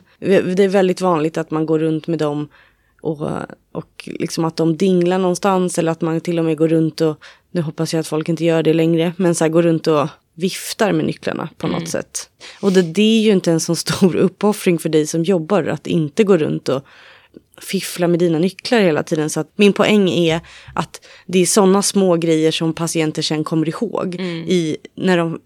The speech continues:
Speaker 1: när de ska konkret också beskriva vad var det som gjorde att du tyckte att det var så jobbigt.
Speaker 2: Mm.
Speaker 1: Då är det kanske inte att så här, "Jag fick inte ta livet av mig." Alltså, för det kommer de ju ändå oftast, nittio procent, nittionio, nej, nittionio komma nio som jag gillar att säga,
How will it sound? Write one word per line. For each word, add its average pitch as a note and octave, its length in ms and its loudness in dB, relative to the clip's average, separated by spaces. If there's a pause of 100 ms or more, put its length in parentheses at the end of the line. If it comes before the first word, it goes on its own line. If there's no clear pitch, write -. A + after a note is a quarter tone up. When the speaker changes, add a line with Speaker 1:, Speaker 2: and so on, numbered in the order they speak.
Speaker 1:
när F3 200 0
de E3 160 0
ska E3 160 -4
konkret E3 460 -2
också D#3+ 200 -4
beskriva D#3+ 600 0
vad F#3+ 280 4
var D#3+ 180 0
det D#3 80 0
som D#3+ 220 -2
gjorde D#3 280 -2
att C#3+ 100 -10
du E3 120 -4
tyckte E3+ 380 -6
att D#3+ 80 -8
det D#3 100 -4
var D3+ 140 -8
så E3+ 140 -6
jobbigt. F#3+ 640 -2
Speaker 2:
Mm. D#3+ 160 -8 (360)
Speaker 1:
Då F#3+ 160 4
är F3+ 140 4
det A#3+ 100 4
kanske F#3+ 280 0
inte E3 240 0
att D3+ 100 -2
så E3 80 -2
här, C#3+ 140 0 (240)
"Jag F3 160 2
fick - 180 -4
inte D#3+ 200 0
ta D#3 140 -2
livet F3+ 340 2
av - 140 -2
mig." D#3 220 -4 (120)
Alltså, F3 240 0
för F#3 140 2
det F#3 200 6
kommer F#3+ 260 2
de E3+ 160 2
ju F3 60 2
ändå D3+ 280 0
oftast, - 440 -4
nittio G3+ 300 -2
procent, E3 400 -4
nittionio, E3 540 -2
nej, - 240 -8
nittionio F#3 440 0
komma F#3 220 2
nio F#3 340 6
som F#3 240 6
jag F3+ 100 8
gillar E3+ 240 4
att E3 100 0
säga, D#3+ 360 2